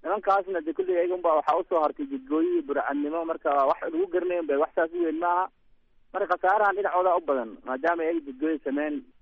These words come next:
aan loo diyaar garooy ciidamo guluf oo jidkaas kolonyad badan waday ahaayeen.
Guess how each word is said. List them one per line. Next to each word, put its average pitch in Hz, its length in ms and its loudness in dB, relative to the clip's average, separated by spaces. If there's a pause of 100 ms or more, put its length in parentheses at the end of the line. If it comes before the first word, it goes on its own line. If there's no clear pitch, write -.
aan 135 200 -4
loo 175 140 0
diyaar 156 260 0
garooy 147 240 0
ciidamo 143 320 -4
guluf 160 240 -4 (680)
oo 139 100 -6
jidkaas 156 340 -2
kolonyad 156 280 -2
badan 139 280 -2 (140)
waday 135 200 0
ahaayeen. 98 260 -8